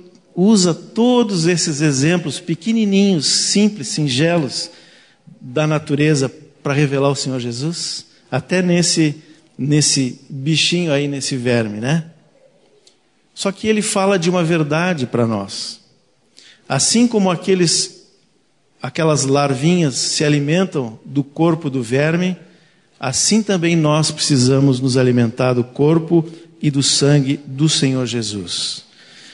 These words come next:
Nós fomos incluídos nele. Nós estamos guardados, nós estamos protegidos em Cristo. E nós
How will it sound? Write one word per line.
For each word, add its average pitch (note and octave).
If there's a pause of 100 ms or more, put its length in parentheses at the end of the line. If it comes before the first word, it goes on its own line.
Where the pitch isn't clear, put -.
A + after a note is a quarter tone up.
(200)
Nós F3+
fomos G#3+
incluídos G3
nele. A#2 (400)
Nós F#3+
estamos G3+
guardados, D#3
nós E3
estamos G3
protegidos G3+
em D3
Cristo. - (720)
E D#3
nós -